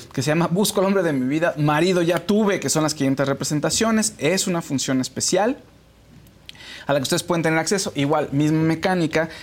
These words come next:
y esto es el domingo veintinueve a las seis de la tarde. Va a haber ahí una alfombra roja, bueno, ustedes pueden, no, no van a estar ustedes en la alfombra roja, <laughs> pero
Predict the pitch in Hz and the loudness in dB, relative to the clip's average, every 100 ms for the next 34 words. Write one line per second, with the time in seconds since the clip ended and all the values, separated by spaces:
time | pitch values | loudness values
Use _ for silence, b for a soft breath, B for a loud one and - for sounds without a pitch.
0 | B - 233 226 196 214 - 202 202 196 | B -2 0 0 0 0 0 0 2 2
1 | 160 160 190 214 220 190 156 156 151 139 | 2 2 4 2 2 0 2 2 2 2
2 | 139 - 139 143 139 156 147 147 135 143 | 2 0 0 0 0 0 2 0 0 0
3 | 127 117 - 131 135 143 143 135 135 127 | 0 -2 -4 0 2 2 2 4 2 0
4 | 123 117 104 120 185 185 135 123 135 - | -2 0 -2 -2 0 0 0 0 0 0
5 | 180 135 - - 147 139 120 - 131 123 | -2 -2 -6 0 0 0 -4 -6 -6 -2
6 | 151 147 135 156 135 127 117 113 135 143 | 0 0 0 -2 -2 -4 -4 -4 -2 -2
7 | 160 185 - 165 175 | -2 -2 -4 -2 -2